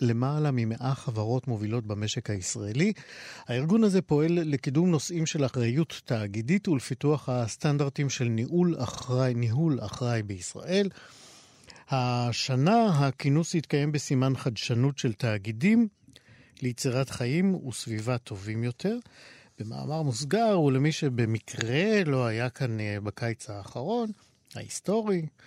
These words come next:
נזכיר אחד הגילויים המרגשים בגל המחאה של קהילת הלהט"ב ב-, בקיץ היה הצטרפותם של מאות עסקים גדולים וקטנים לתמיכה פעילה במאבק, במאבק, אה, הקהילה,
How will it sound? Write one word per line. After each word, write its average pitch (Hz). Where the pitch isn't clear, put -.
נזכיר 180
אחד 139
הגילויים 131
המרגשים 110
בגל 117
המחאה 110
של 120
קהילת 107
הלהט"ב 107
ב-, 107
בקיץ 139
היה 151
הצטרפותם 180
של 170
מאות 180
עסקים 175
גדולים 151
וקטנים 175
לתמיכה 160
פעילה 131
במאבק, 113
במאבק, 104
אה, 104
הקהילה, 113